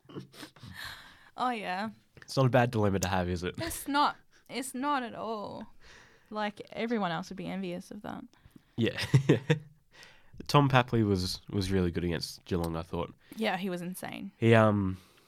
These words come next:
Speaker 2: doesn't necessarily get a lot of the ball, but he's made a, a really impressive impact this final series. He kicked three goals
Speaker 1: Mm.
Speaker 2: against the Swans. He just finds a way in front of goal, and I really like the look of him.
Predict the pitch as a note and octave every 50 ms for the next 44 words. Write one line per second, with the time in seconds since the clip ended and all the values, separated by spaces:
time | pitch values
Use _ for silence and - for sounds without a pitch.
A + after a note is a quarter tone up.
0 | _ _ - - - - A#2+ B2 A#2+ C#3 B2 B2 C3+ B2+ - - - B2 G#2+ G2+
1 | G2+ F#2+ G2+ F#2+ F#2+ F#2 F#2+ F#2+ G2 F#2 F2+ E2+ D#2+ F2+ F2+ F2 E2+ D#2+ D#2+ E2
2 | E2 - - _ _ _ _ _ _ _ _ _ _ _ _ _ - - A2+ A2
3 | G#2+ G#2 G#2+ G#2+ G2+ G2+ F#2+ F#2 F#2 F2 D2 - - _ _ _ - G#2+ G#2 G2+
4 | G2+ G2+ G#2 G#2 G#2+ G#2+ G#2+ G#2 G2 F#2+ F#2 F2+ F#2 G#2+ F#2+ F#2 - F#2+ E2+ F2
5 | E2+ D#2+ E2+ D#2+ E2 - - F#2 - - F2 E2+ E2 E2 E2+ E2+ - - F2 E2
6 | E2+ F2+ - - A2 - - - A#2+ G2+ F2+ E2+ E2+ E2 E2 E2 D2+ D2+ D#2 -
7 | - - - A3 B3 B3 A#3+ F#3+ - - F#3+ _ _ _ - F#2+ F#2 F2+ F2 -
8 | F#2 F#2 - F#2 F2+ F2 F#2 G2+ A2 - - - C3 A#2 G#2 G#2 F#2+ F2+ F2 F2
9 | F2+ F2 E2+ E2 - E2+ E2 D#2+ D2+ E2+ E2 E2 D#2+ D#2 D#2+ E2 - _ _ _
10 | _ - - - - - - _ _ _ _ _ _ _ _ - A2 G#2+ A2 A#2
11 | A#2 A2 A2+ A2 G#2+ G#2+ G2+ G2 F#2+ F#2+ F#2 F2 E2+ - - F2 E2 D#2+ D#2 -
12 | - - - - -